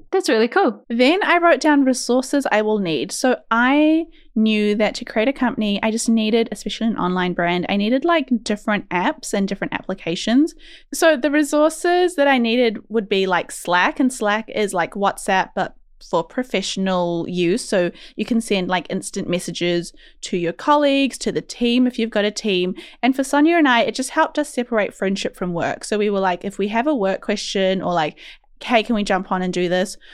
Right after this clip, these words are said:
Speaker 2: We're gonna message each other on Slack to do that, so that when I see an iMessage from you, I know it's not work related. I know it's just like, "Oh my God, watch this funny video." And then Slack's gonna be like, "Hey, we need to sort out, like, this next idea."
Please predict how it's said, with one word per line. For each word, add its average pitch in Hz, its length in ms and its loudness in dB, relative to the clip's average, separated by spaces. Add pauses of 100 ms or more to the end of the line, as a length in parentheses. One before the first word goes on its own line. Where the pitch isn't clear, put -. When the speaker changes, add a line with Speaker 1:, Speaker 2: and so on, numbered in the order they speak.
(120)
Speaker 2:
We're 208 80 0
gonna 294 180 4
message 359 300 -2
each 302 140 -4
other 254 140 0
on 202 140 0
Slack 190 420 -6
to 254 100 -6
do 269 140 0
that, 311 320 0
so 240 140 -2
that 220 200 2
when 220 140 0
I 220 120 0
see 220 360 -2
an 220 100 0
iMessage 202 540 -2
from 262 200 2
you, 262 380 4 (300)
I 196 120 0
know 180 280 -2
it's - 160 -10
not 254 200 -2
work 190 260 -4
related. 233 560 0 (100)
I 180 120 -2
know 185 260 0
it's 190 280 -4
just 220 420 -2
like, 196 400 0 (380)
"Oh 202 60 -2
my 196 80 0
God, 190 160 2
watch 185 220 0
this 196 180 -8
funny 175 200 -4
video." 175 600 0
And 190 140 -2
then 175 140 -2
Slack's - 480 -2
gonna 180 200 -4
be 170 180 -4
like, 151 400 -4 (380)
"Hey, 180 320 -2
we 185 120 -2
need 175 120 -2
to 180 80 -4
sort 160 260 -4
out, - 180 -4
like, - 240 -8
this 165 260 -8
next - 340 -8
idea." 69 520 -6